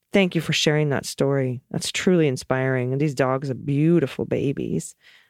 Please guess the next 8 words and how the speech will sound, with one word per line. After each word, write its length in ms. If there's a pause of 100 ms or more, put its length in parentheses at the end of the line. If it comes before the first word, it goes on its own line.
(180)
Hi, 120
babies. 800 (640)
Thank 220
you 40
for 100
sending 340
that 180
in. 260